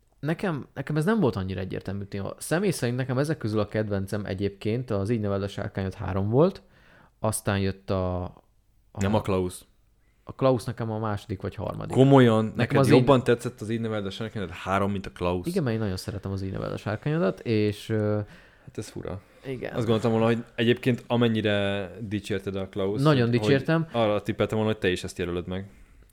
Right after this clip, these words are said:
Speaker 1: Személy szerint nekik adtam volna az Oscar díjat. De, de én
Speaker 2: Itt
Speaker 1: egyébként
Speaker 2: mit jelöltél egyébként?
Speaker 1: A Toy Story négyet.
Speaker 2: Biztosra mentél. A
Speaker 1: A-
Speaker 2: biztonsági játékot játszottál.
Speaker 1: Várj, ez, ez, az, ez nem ilyen egyértelmű. Már csak megmondom miért. A,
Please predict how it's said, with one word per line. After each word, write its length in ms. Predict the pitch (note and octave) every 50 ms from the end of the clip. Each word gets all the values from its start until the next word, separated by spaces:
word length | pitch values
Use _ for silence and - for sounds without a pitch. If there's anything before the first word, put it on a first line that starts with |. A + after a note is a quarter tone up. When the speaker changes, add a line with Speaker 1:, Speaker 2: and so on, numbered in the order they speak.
| _
Speaker 1:
Személy 320 | - - - F3 G#3 C#4 C#4+
szerint 280 | - - C#3+ C3 A#2+
nekik 260 | A#2 A#2 - - F#2+ -
adtam 280 | G2 - - A2 G2+ G2
volna 180 | G2 G2 F#2+
az 100 | F#2+ F#2+
Oscar 300 | F#2+ G2 - - - -
díjat. 380 | - - - - - - - - _ _ _ - - - - - _ -
De, 320 | A2 A#2 A#2+ B2 A#2+ G#2
de 180 | B2 B2 B2+ B2+
én 60 | C3
Speaker 2:
Itt 60 | C3
Speaker 1:
egyébként 480 | C#3 C3+ C3 C3 C3+ C3+ - C3+ B2+ A#2
Speaker 2:
mit 80 | G#2+
jelöltél 260 | E2 E2 - - F#2 F#2
egyébként? 420 | F#2 F#2+ F#2+ - - - G#2+ G#2+ - _
Speaker 1:
A 80 | - -
Toy 140 | - G#2+
Story 220 | G2 - - G#2+ A2
négyet. 360 | A2 - - - G#2+ - - - - - _ _ _ _ _ _ _ _ _ _ _ - -
Speaker 2:
Biztosra 460 | - G2 F#2 - - F#2+ - - G2+
mentél. 420 | F#2 F2+ F2 E2+ - - F2 F#2 F#2 F2+ - - -
A 60 | - G2
Speaker 1:
A- 100 | F#2 - - A#2+ - A#2 A#2
Speaker 2:
biztonsági 600 | B2+ D3+ D3+ - D#3+ D#3 - - D3 C#3 C3+ C3
játékot 480 | B2+ B2 B2 B2 - C3 - - A#2+
játszottál. 280 | - A#2 G#2+ A2 D#3 G3+ G#3+ -
Speaker 1:
Várj, 40 | -
ez, 140 | D3+ - F3
ez, 160 | E3+ D#3 D#3+
az, 160 | F3 D3+ D3+
ez 140 | - D3+ C#3+
nem 180 | F3 A#3 D4+
ilyen 180 | E4 A#3+ E3+ C3+
egyértelmű. 680 | C3 B2+ B2+ A#2+ A#2+ A2 A2 - - G#2+ G#2 G#2+ G#2 G2 - - - -
Már 140 | C3+ C3+
csak 140 | - - C3
megmondom 480 | F3+ B3 D#4 D4+ G3+ C#3+ B2+ B2 A2+ A2+
miért. 320 | A2 G2+ F#2+ F#2 - -
A, 520 | - - - A#2+ A#2 A2 A2 A2 G#2+ -